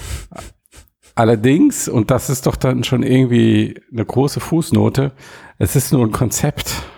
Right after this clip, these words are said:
Ähm, das ist nicht wirklich ein Prototyp, den sie da gezeigt haben. Es ist nicht klar, ob sie das jetzt gebaut haben, ob sie es bauen könnten, ob sie planen, <laughs> es in der Zukunft zu bauen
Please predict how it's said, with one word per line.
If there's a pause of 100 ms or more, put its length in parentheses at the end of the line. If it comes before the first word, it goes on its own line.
(260)
Ähm, (300)
das
ist
nicht
wirklich
ein
Prototyp,
den
sie
da
gezeigt
haben.
Es
ist
nicht
klar,
ob
sie
das
jetzt
gebaut
haben, (500)
ob
sie
es
bauen
könnten, (340)
ob
sie
planen, (160)
<laughs>
es
in
der
Zukunft
zu
bauen